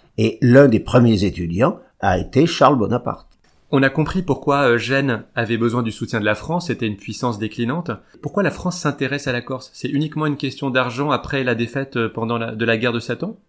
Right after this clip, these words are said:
Speaker 1: La France est un pays qui s'est, euh, constitué très, très lentement. Euh, c'est un vrai patchwork. Euh, il est évident que, à partir de Paris, euh, la France a, euh,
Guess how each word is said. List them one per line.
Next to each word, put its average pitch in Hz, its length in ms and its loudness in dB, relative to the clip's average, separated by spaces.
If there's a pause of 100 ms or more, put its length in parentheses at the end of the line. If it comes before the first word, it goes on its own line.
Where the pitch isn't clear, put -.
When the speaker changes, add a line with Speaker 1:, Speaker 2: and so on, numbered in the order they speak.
(160)
Speaker 1:
La 170 640 6
France - 800 0 (260)
est - 380 4
un 151 340 10
pays 190 640 6
qui 151 240 0
s'est, 190 580 8
euh, 123 280 6 (260)
constitué 170 1040 6
très, - 440 6
très 190 220 4
lentement. 170 720 4 (400)
Euh, 135 460 6
c'est 190 260 6
un 190 60 10
vrai 175 180 6
patchwork. 175 720 4 (400)
Euh, 107 420 4
il 139 140 4
est 156 180 4
évident 170 560 6
que, 135 280 8
à 185 100 10
partir - 640 4
de 110 140 2
Paris, 214 580 6 (420)
euh, 123 400 4
la 139 200 8
France 240 600 2 (220)
a, 151 460 10
euh, 120 160 4